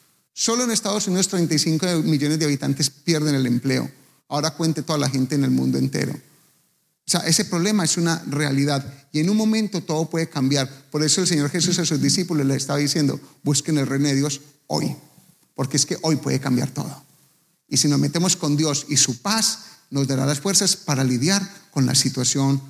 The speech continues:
actual. Haga los cambios espirituales necesarios hoy. Y cada día a la vez, por supuesto. Pero hoy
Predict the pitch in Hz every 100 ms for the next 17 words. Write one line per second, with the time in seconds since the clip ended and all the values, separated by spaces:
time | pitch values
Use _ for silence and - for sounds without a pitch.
0 | - - 117 - 139 - 156 - _ _
1 | _ _ - 190 247 254 226 - 202 208
2 | 240 240 - 196 180 185 196 220 202 175
3 | 160 175 208 190 - - - 233 233 160
4 | 135 - - - - _ _ _ _ _
5 | - - - - _ - 139 175 147 151
6 | 143 139 135 131 - 127 139 - 123 -
7 | - 151 147 - 254 247 165